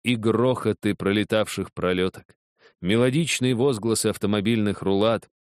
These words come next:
и наряд полицейских. Там, где взвесилась только одна бледно-серая гнилость, матово намечался сперва и потом наметился вовсе грязноватый, черновато-серый Исаакий.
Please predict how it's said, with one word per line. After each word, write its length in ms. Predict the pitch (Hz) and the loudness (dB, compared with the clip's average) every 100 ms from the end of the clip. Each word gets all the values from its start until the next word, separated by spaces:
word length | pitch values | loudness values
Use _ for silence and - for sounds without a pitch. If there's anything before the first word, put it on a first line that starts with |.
| _ - | _ -2
и 120 | 101 | 0
наряд 420 | 104 101 113 - | 2 2 2 0
полицейских. 800 | 92 90 - 104 104 - - - _ _ _ _ _ | -4 -2 -2 -2 -2 -6 -12 -20 _ _ _ _ _
Там, 420 | 117 135 127 110 | 0 0 0 0
где 220 | 87 107 | 0 0
взвесилась 680 | 110 101 135 139 117 113 - | 0 0 2 2 0 0 0
только 380 | 123 127 113 113 | 0 0 0 -2
одна 520 | - 104 87 107 117 | 0 -2 0 0 0
бледно-серая 800 | 95 98 95 98 - 110 101 95 | 2 0 0 -2 0 0 0 0
гнилость, 640 | 85 104 131 113 98 - _ _ _ | -2 -2 0 0 -2 -6 _ _ _
матово 540 | 82 104 139 127 117 | -2 0 2 0 2
намечался 640 | 113 110 104 117 123 110 101 | 2 2 0 2 2 0 -4
сперва 480 | - 95 92 110 101 | -2 -2 0 2 2
и 80 | |
потом 380 | 87 85 101 101 | 0 -2 0 0
наметился 640 | 90 87 95 90 87 87 | 0 0 -2 -4 -4 -4
вовсе 480 | 78 101 98 - 87 - _ - | -2 -2 -2 -4 -6 -6 _ -10
грязноватый, 800 | 82 98 90 90 95 107 92 87 | -4 -2 -2 -2 0 -2 -2 -6
черновато-серый 1000 | - 85 92 95 98 87 - 92 90 90 - | -4 -4 -2 0 0 -2 -4 -2 -2 -4 -8
Исаакий. 640 | - - 85 82 78 | -8 -4 -4 -4 -12